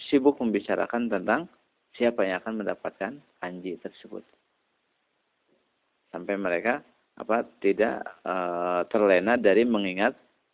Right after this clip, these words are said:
kabar gembira tentang kemenangan. Mereka lebih, eh, yang lebih inginnya apa? Yang kalimat yang orang yang dicintai Allah dan Rasulnya itu.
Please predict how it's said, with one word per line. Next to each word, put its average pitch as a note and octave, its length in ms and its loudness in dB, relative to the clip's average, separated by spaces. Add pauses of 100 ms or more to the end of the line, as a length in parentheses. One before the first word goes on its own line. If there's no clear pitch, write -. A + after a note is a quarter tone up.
(200)
kabar G2+ 320 2
gembira F#2+ 320 -2
tentang A2+ 320 -6
kemenangan. F#2+ 640 -10 (560)
Mereka G2 240 0
lebih, B2+ 320 4 (1040)
eh, E2 160 2
yang G#2+ 240 0
lebih G#2+ 400 2
inginnya B2 400 6
apa? A#2 240 4 (320)
Yang A#2+ 480 6
kalimat B2 320 4
yang B2 400 4
orang A#2+ 320 6
yang B2 160 4
dicintai G#2+ 400 2
Allah G2+ 240 6
dan A2 200 4 (640)
Rasulnya G2 480 -4
itu. G2+ 320 -12